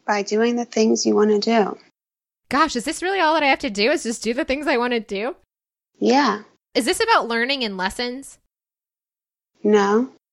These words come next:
Speaker 2: What is it about?
Speaker 1: Being happy.
Speaker 2: That's it? This whole friggin' thing? There's no levels to pass? There's no tests to take?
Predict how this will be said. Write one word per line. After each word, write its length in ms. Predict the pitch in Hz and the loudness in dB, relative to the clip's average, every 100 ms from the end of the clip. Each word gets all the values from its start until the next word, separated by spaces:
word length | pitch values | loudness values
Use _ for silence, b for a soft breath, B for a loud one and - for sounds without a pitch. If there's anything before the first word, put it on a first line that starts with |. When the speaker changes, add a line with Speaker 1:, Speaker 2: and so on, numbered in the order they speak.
| _ _ _ _ | _ _ _ _
Speaker 2:
What 160 | 220 262 | -2 -2
is 120 | 269 | -2
it 100 | 269 | -4
about? 400 | 196 180 165 - _ _ _ _ _ _ _ | -2 -2 -2 -8 _ _ _ _ _ _ _
Speaker 1:
Being 200 | - 214 | 2 4
happy. 600 | 214 202 190 - 240 262 - _ _ | 4 0 -6 2 2 2 -2 _ _
Speaker 2:
That's 220 | - 247 247 | -4 -2 0
it? 220 | 269 - _ - | -2 -4 _ -16
This 140 | 196 | -8
whole 140 | 254 277 | -4 -2
friggin' 320 | 277 269 254 | -2 -4 -4
thing? 340 | 233 240 302 370 _ _ _ | -2 -2 -4 -12 _ _ _
There's 160 | - 190 | -14 -6
no 360 | 233 247 240 233 | -2 -2 -4 -6
levels 400 | 180 196 240 269 | -4 -2 -4 -6
to 80 | 277 | -6
pass? 400 | 285 254 294 285 | 0 0 0 -4
There's 240 | 226 233 | -8 -6
no 400 | 233 226 220 226 _ | -6 -6 -6 -8 _
tests 340 | - 220 220 - | -8 -4 -4 -8
to 80 | 262 | -10
take? 360 | 320 285 370 | -6 -6 -8